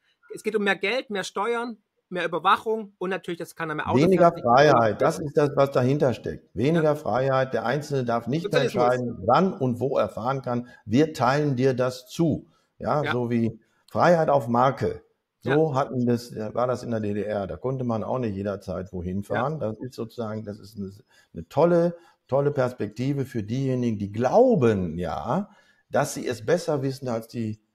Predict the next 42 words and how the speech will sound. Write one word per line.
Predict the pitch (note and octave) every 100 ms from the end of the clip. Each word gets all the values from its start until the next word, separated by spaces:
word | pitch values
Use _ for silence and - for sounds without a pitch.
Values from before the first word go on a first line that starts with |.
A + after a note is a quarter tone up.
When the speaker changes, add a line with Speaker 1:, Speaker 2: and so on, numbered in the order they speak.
| _
Speaker 2:
als | - G#2+ -
die |
Bürger. | G2 F2 D#2 C#2+ - _ -
Speaker 1:
Als | D#3+
Speaker 2:
Die | B2
Speaker 1:
der | C3+
Markt. | C3 D3+ -
Speaker 2:
glauben, | A#2+ A2+ C#3+ G#3 G#3 G3+
Speaker 1:
Als | F#3+
der | -
Markt |
auch. | A#2+ G#2+
Speaker 2:
wir | A#2+ F3+ G#3 G3
sind | C#3+ F3+ F3 -
in, | C#3+ C#3 C3 -
nicht | A#2+ B2 A#2+
nur | G#2+ G2+ -
in, | G#2+ - G2+
äh, | F#2
wir | E2 E2+
wissen | D3+ G3+
es | F#3 F#3
besser, | F3 E3+ D#3
sondern | B2+ B2+ A#2+ G#2+
wir | A#2+
sind | A#2 B2 B2 -
auch | G#2+ G#2 _ _ _ _
in | A2
der | G#2+
Lage, | G2+ G#2+ A2 A2 -
es | G2 G2 -
dann | F#2 F2+ F2 _ _ _ -
besser | G#2+ A2 G2+ F2+ - _
zu | - E2
machen, | E2 B2 E3 G3 A3+ A#3+ - - -
indem | A2+ A#2 B2+
wir | B2+ -
euch | G#2+ A#2+ -
kujonieren. | - G2+ F2+ D2+ D2+ C#2+
Das | - F3
ist | G3 D#3 -
das, | C#3